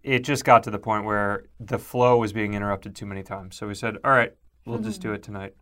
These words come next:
Speaker 2: Yeah, so here we go.
Speaker 1: Yeah. So, let's begin. We're walking through North Queens this week.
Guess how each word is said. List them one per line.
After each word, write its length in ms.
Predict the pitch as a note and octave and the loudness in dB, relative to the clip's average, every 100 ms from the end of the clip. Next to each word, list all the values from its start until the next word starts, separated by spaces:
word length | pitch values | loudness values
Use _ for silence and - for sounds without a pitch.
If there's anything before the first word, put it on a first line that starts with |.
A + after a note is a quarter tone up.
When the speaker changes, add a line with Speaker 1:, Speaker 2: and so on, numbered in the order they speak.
| B3+ | -4
Speaker 2:
Yeah, 260 | D4+ G3+ | -4 -4
so 160 | G#3+ G#3 | -8 -12
here 220 | A3+ B3 | -12 -12
we 120 | C4+ | -12
go. 480 | B3+ B3+ D4+ E3+ F#3+ F#3+ | -10 -6 -6 -6 -8 -6
Speaker 1:
Yeah. 200 | A3 - _ _ _ _ _ | -6 -6 _ _ _ _ _
So, 460 | - F#3+ D#3 - _ _ _ _ _ _ _ - | 0 6 6 6 _ _ _ _ _ _ _ -8
let's 180 | A#2 - | -8 -6
begin. 440 | B2+ D3+ C3 G#2+ _ _ _ _ _ _ _ _ _ _ | -4 -2 -2 -6 _ _ _ _ _ _ _ _ _ _
We're 200 | A#2+ B2+ | 2 6
walking 380 | C#3 D#3 E3+ D#3+ | 10 10 8 0
through 240 | D#3 D3 | 2 2
North 500 | C#3 C3 F3+ G#3+ G#3 | 0 2 4 2 -2
Queens 560 | - F#3+ G#3 F3 B2 A2+ | -6 -4 -2 -2 -4 -6
this 260 | G#2+ - A2 | -8 -8 -10
week. 520 | G#2 - - - | -10 -10 -16 -20